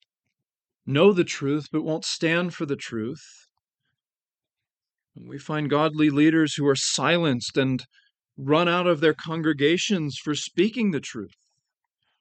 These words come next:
I think we, we could add here that there are leaders in the church that just can no longer bear the weariness of the rebellion of the people.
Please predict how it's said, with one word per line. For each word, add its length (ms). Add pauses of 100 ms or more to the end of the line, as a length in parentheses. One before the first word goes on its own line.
(2250)
I 20
think 280
we, 320 (100)
we 100
could 240
add 380
here 380
that 160 (1500)
there 200
are 180
leaders 760
in 100
the 100
church 500
that 120
just 260
can 220
no 180
longer 400
bear 360
the 100
weariness 1000 (1080)
of 140
the 100
rebellion 560
of 100
the 120
people. 460